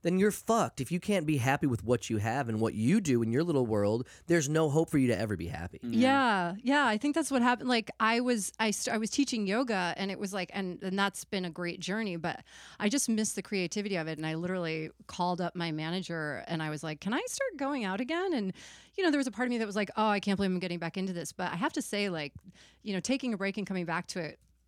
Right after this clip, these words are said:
Speaker 3: with, like, being grateful for it and just being like, "This is fun," and just
Speaker 1: Yeah.
Speaker 3: having, I feel like it's kinda given me a new mindset around it. And I feel like that's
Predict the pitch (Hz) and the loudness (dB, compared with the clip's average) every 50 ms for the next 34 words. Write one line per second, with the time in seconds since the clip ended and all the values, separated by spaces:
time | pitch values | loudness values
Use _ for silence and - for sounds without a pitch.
0 | _ - - - - 208 185 196 196 196 - 196 180 160 - 226 214 208 190 180 | _ -20 -20 -18 -16 -10 -6 -6 -6 -4 -4 -4 -4 -2 0 0 0 2 2 2
1 | 185 185 175 - 202 185 - 214 208 202 202 170 185 180 - - 202 190 190 185 | 0 0 0 -2 -4 -4 -2 -2 -2 -2 -2 -2 -4 -6 -4 -2 -2 -2 -2 -2
2 | - 320 - 392 330 - - 381 359 294 220 208 208 208 208 214 208 202 185 - | -2 -2 -4 -4 -6 -2 0 0 0 2 0 -2 -2 -2 -2 -2 -2 -4 -6 -8
3 | _ - 202 202 - 254 262 285 262 240 196 214 - - 202 190 - - - 208 | _ -6 -6 -4 -2 0 0 2 0 0 -2 -6 -6 -4 -4 -4 -4 -4 -2 -2
4 | 196 185 175 175 170 185 185 180 175 165 160 160 165 160 160 165 160 160 160 151 | -2 -2 -2 -4 -2 -2 -2 -2 -2 -2 -4 -4 -4 -4 -6 -6 -6 -6 -8 -10
5 | - - - - - _ - 180 165 165 175 190 185 - 247 240 247 254 254 269 | -12 -18 -20 -20 -20 _ -8 -6 -4 -4 -4 -4 -4 -4 -2 -2 -2 -2 -2 -2
6 | 277 294 277 - - 175 170 165 - - 214 208 202 180 156 - 175 165 170 - | -2 -4 -4 -4 -4 -4 -4 -6 -6 -6 -6 -4 -4 -6 -6 -6 -8 -8 -8 -10
7 | - - - - | -12 -14 -14 -14